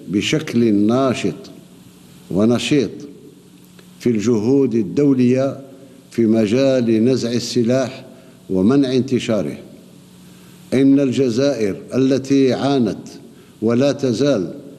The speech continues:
من العواقب الوخيمة الناجمة عن التجارب النووية التي أجريت على أرضها إبان الاستعمار، وانطلاقا من قناعتها بأن القضاء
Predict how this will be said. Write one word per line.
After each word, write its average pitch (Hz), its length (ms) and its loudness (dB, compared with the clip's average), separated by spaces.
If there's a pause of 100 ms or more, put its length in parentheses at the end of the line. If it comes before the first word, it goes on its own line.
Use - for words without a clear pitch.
(260)
من 120 220 4
العواقب 127 880 0
الوخيمة 127 720 2
الناجمة 123 720 2
عن 120 180 0
التجارب 123 680 0
النووية 117 800 2 (640)
التي 135 800 2
أجريت 135 540 2
على 127 400 0
أرضها 113 500 -2 (840)
إبان 131 420 2
الاستعمار، 104 760 -2 (760)
وانطلاقا 139 760 0
من 139 220 4
قناعتها 131 1080 -2 (640)
بأن 131 540 2
القضاء 135 880 -2